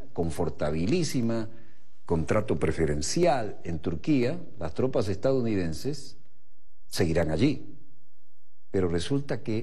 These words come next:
por alguna razón, todos están evacuando a sus familiares, esposas, hijos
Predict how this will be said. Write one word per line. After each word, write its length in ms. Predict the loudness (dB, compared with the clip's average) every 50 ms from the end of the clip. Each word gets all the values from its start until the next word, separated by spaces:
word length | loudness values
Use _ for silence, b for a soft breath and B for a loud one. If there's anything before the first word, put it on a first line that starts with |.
| -2 -4 -2
por 140 | -2 0 0
alguna 260 | 2 2 2 0 0
razón, 580 | 0 0 -2 0 0 0 2 2 0 0 -2 -2 -4 -4 -4 -2 2
todos 400 | 4 4 4 4 2 0 0 -2
están 260 | -2 0 0 0 2
evacuando 480 | 2 0 0 0 0 0 0 2 0 0
a 60 | 0
sus 160 | 0 -2 -2
familiares, 680 | -2 -2 -2 0 0 0 0 0 -2 -4 -4 -4 -4 -4 -4 -4 -4 -4 -4 -4 -4 -4 -4
esposas, 800 | -4 -4 -2 0 2 2 2 2 0 0 -2 -4 -4 -4 -4 0
hijos 540 | 0 0 0 0 0 -2 -2 -2 -2 -4